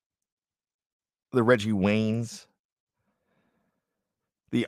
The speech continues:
Andre, the Andre Johnsons, are they guys that just are, uh, Torrey Holt, are they just on the list and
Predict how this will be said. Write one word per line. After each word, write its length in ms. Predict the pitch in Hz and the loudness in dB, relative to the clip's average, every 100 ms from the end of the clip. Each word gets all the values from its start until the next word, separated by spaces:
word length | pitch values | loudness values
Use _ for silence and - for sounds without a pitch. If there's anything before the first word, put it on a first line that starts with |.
| - | 4
Andre, 800 | 127 127 104 117 113 110 101 - _ _ _ _ _ _ _ _ _ _ _ _ _ _ _ _ _ _ | 6 6 4 2 2 0 -4 -12 _ _ _ _ _ _ _ _ _ _ _ _ _ _ _ _ _ _
the 100 | 117 | -2
Andre 260 | 110 110 107 | 0 0 -2
Johnsons, 840 | 95 98 107 - 113 110 - - - _ _ _ _ | -2 -2 0 -2 -4 -6 -8 -14 -20 _ _ _ _
are 140 | 117 107 | 2 2
they 380 | 92 107 139 127 - _ _ _ | 2 0 -2 -6 -18 _ _ _
guys 360 | 95 104 123 113 | 0 0 0 -2
that 160 | 101 - _ | -4 -6 _
just 400 | - 107 - - - _ _ _ _ _ _ - | -8 -8 -8 -18 -20 _ _ _ _ _ _ 0
are, 300 | 113 104 - - | 2 2 -2 -12
uh, 60 | - | -10
Torrey 220 | - 139 | -2 0
Holt, 260 | 101 110 139 _ _ _ _ _ _ - _ _ _ _ | 2 0 0 _ _ _ _ _ _ -20 _ _ _ _
are 80 | 113 | 2
they 120 | 131 | 2
just 220 | 123 123 | 2 -2
on 160 | 120 127 | 0 2
the 100 | 107 | 2
list 360 | 101 127 - | 0 -2 -4
and 360 | 104 101 101 101 | -4 -2 -2 -6